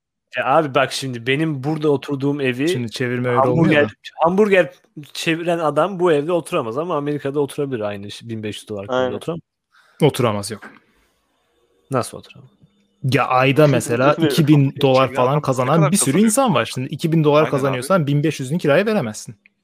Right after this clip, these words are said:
Speaker 1: Ya ama bir artı bir eve rahat çıkar herhalde yani ortalama bir Amerika'da. Çıkabilir mi?
Speaker 2: Yani zorlan-, yani kirası, şey,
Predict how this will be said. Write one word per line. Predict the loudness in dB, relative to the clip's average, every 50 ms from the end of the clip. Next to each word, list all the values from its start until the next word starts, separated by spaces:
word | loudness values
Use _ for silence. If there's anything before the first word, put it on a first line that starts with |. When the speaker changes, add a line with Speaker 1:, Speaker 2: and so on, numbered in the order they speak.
| _ _ _ _ _ _ _ _ _
Speaker 1:
Ya | -6 -2 -2 0
ama | 0 0 0 2
bir | 4
artı | 4 4 2 2 -4 -10 -8
bir | -4 -4
eve | -2 -2 -2 0
rahat | 0 2 2 0 0 -4
çıkar | -10 -14 -14 -14 -14
herhalde | -14 -14 -14 -14 -14 -16 -18
yani | -18 -16 -18 -18 -18 -16
ortalama | -14 -14 -14 -12 -12 -14 -12 -12 -10 -10
bir | -10
Amerika'da. | -12 -10 -12 -14 -14 -16 -16 -14 -14 -14 -16 _ _ _ _ _ _ _ _ _ _ _
Çıkabilir | -6 2 4 6 6 6 6 4
mi? | 0 0 -2 -6 -8 _ _ _ _ _ _ _ _ _ _ _ _ _ _ _ _ _ _ _ _ _
Speaker 2:
Yani | -4 0 0 2 2 2
zorlan-, | 2 0 0 4 6 6 6 6 6 4 2 0
yani | -2 -2 -4 -4
kirası, | -4 -4 0 2 2 0 0 -2 -4
şey, | -4 -4 -4 -4